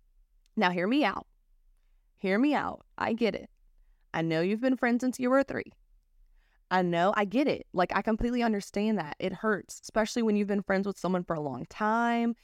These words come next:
You consider them as family, or even if they are family. At the end of the day, you're self-sabotaging yourself to keep yourself in these friendships,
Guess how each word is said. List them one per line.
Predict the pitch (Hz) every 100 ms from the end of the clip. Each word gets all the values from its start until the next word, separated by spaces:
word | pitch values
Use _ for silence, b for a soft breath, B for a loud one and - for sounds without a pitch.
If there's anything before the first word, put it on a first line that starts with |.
| b b
You | 202 202
consider | 202 - 196
them | 190 170
as | 151
family, | - 196 220 220
or | 202
even | 202 226
if | 233
they | - 220
are | 214 226
family. | - 180 190 208 156 - - _ _ - _ _ _ -
At | 208 -
the | 208 196
end | 220 349 330 -
of | 247 214
the | 254
day, | 208 202 165 208 - _ _ _ _ _ _ _ _ _ _
you're | 202 285
self-sabotaging | 254 277 339 - 247 233 240 214 208 202 196
yourself | 190 - 165 165 -
to | -
keep | - 202 -
yourself | 240 - 196 180 220
in | 180
these | 170 160
friendships, | - 202 247 - 247 -